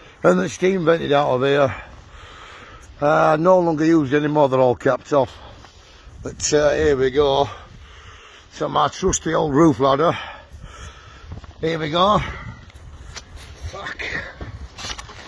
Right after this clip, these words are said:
Yeah. God damn, I'm getting too old for this shit. So,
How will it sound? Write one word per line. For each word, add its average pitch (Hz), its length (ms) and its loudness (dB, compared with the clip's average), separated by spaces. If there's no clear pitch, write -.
Yeah. - 540 6
God 190 320 -8
damn, 156 200 -6
I'm 131 120 -8
getting 135 240 -4
too 143 180 -8
old 131 180 -2
for 113 100 -16
this 107 120 -4
shit. - 440 -6
So, 262 400 6